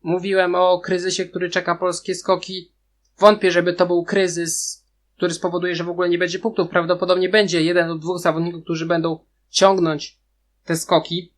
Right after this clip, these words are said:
ale o takich wynikach drużynowych, jakby nie patrzeć, będzie można,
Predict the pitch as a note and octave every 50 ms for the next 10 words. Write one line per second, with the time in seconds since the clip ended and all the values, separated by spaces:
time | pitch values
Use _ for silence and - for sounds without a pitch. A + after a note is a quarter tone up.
0 | _ _ - F#3 G#3+ G#3 G3 F3+ - F3+ F3+ F#3 F3+ F3+ F3+ F3+ F3 - - _
1 | _ _ _ _ _ _ _ _ _ _ - F#3+ - - G3 E3 D#3+ E3+ F3+ F#3+
2 | F#3 F#3+ F#3 E3 - - - _ _ _ - D#3 E3 F#3 F3+ F3+ E3 F3+ F3+ F#3+
3 | F#3+ F3 D#3+ D#3+ D#3 E3+ D#3+ D#3 D3+ E3 E3 E3+ E3 - E3 D#3+ - - D#3 D#3+
4 | E3 E3 E3 E3 E3+ E3 E3 E3+ E3 E3 E3 E3 D#3